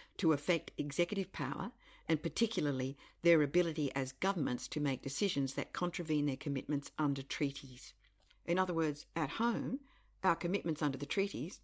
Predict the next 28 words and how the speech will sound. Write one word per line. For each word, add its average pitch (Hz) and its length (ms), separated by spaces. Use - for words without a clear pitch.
and 147 160
human 165 280
rights 151 240
themselves 180 640
mean 175 220
nothing. 143 340
We 185 140
have 175 220
no 175 260
guarantee 135 580
of 147 220
any 160 180
rights, - 440
given 156 280
that 147 100
the 160 80
rights 165 340
in 143 80
the 131 60
covenants 170 600
can 160 200
be 156 160
withheld 147 540
under 147 260
administrative 147 880
decisions - 680
at 120 140
home, 170 340